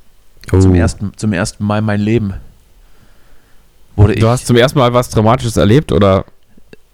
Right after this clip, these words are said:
Speaker 2: Mm, in, in der Art vielleicht schon, obwohl es so dramatisch war's gar nicht. Ich hab's auch nicht mehr so ganz mitgeschnitten, ne? Also, wenn man sich, also wenn man Hamburg-Reeperbahn kennt, dann kennt man ja diese, diese, diese leuchtenden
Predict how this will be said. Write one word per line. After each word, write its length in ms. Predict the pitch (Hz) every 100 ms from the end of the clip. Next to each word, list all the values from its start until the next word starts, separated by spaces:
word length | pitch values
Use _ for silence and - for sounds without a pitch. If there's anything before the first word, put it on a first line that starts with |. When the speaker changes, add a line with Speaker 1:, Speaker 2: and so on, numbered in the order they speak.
| -
Speaker 2:
Mm, 600 | - 110 113 113 113 110 -
in, 160 | 120
in 200 | - 120
der 200 | 120 131
Art 180 | 123 123
vielleicht 260 | 120 113 -
schon, 160 | 135
obwohl 240 | 117 107 104
es 120 | 104
so 160 | - 110
dramatisch 460 | 107 104 113 101
war's 200 | 98 113
gar 120 | - 92
nicht. 180 | 98 - - - -
Ich 140 | - -
hab's 160 | -
auch 200 | - -
nicht 120 | 110 107
mehr 100 | 107
so 80 |
ganz 200 | 104 101 110
mitgeschnitten, 540 | 113 107 107 95 85
ne? 100 | 85
Also, 180 | 78 90 - - - -
wenn 100 | -
man 120 | 139 156
sich, 200 | 156 - 117
also 180 | 113 117
wenn 100 | 131
man 260 | 143 139 - -
Hamburg-Reeperbahn 800 | 131 156 - - 143 156 131 120
kennt, 320 | - 131 151
dann 200 | 120 107
kennt 220 | 127 127
man 120 | 120
ja 120 | 113 110
diese, 440 | 101 107 110 107
diese, 520 | 101 92 98 98 95 98 - - - - - -
diese 640 | - 107 98 95 87 95 - _ -
leuchtenden 880 | - 104 117 131 123 117 113 113 113